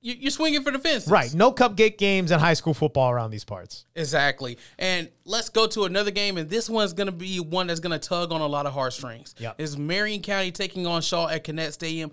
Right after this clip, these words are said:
Speaker 2: Here we
Speaker 1: It's
Speaker 2: go.
Speaker 1: the first game for the Raiders since the passing of head coach Al Pellegrino. They're gonna honor him at halftime. Rex, we've both be-, you know, covered this story at length
Speaker 2: Right.
Speaker 1: about what this team has overcome and accomplished.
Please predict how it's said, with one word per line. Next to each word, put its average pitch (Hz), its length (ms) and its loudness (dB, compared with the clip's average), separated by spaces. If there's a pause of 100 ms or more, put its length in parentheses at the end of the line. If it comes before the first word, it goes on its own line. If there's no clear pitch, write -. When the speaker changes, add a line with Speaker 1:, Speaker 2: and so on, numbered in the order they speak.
Speaker 2:
Here 104 100 -10
we 113 60 -4
Speaker 1:
It's 135 80 -2
Speaker 2:
go. 135 60 0
Speaker 1:
the 120 80 0
first 170 340 0
game 175 220 -4
for 170 120 -6
the 156 120 -4
Raiders 151 380 -4
since 156 180 -6
the - 80 -10
passing 139 420 -6
of 135 140 -8 (240)
head 165 240 -4
coach 151 240 -4
Al 147 160 -2
Pellegrino. 147 720 -4 (180)
They're 143 120 -4
gonna 139 300 -2
honor 160 380 2
him 156 140 -2
at 139 100 -6
halftime. 143 560 -2 (240)
Rex, 170 320 -2
we've 160 240 -8
both 165 420 -2
be-, 151 220 -8
you 156 80 -10
know, 151 160 -4
covered 151 260 -2
this 147 120 -6
story 143 440 -4 (140)
at 135 260 -8
length 143 360 -10 (180)
Speaker 2:
Right. 131 100 -2
Speaker 1:
about 131 280 0
what 147 480 -6
this 151 180 -8
team 151 240 -6
has 127 240 -8 (220)
overcome 160 800 -2
and 143 140 -14
accomplished. 147 640 -6